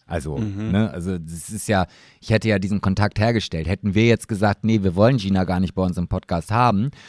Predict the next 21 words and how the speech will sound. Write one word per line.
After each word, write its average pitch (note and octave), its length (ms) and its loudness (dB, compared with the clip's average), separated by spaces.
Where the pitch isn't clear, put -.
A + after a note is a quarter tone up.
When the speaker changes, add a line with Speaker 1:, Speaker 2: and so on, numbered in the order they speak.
Speaker 1:
dann F2+ 140 0
wäre F#2+ 120 4
das F#2 120 -4
ja F#2 100 -2
was F2 160 -4
anderes G#2+ 340 -2
gewesen. A1 560 -16
So, D#2+ 300 -6
also, A2 220 4
und A2 80 2
das B2+ 120 2
finde F3+ 140 4
ich E3 100 2
auch C#3+ 60 6
nicht C#3+ 140 0
verwerflich. G2+ 720 -2
Also F#2 240 -4
dafür G#2+ 380 0
haben B2+ 160 0
wir G#2+ 80 4
ja F2 300 0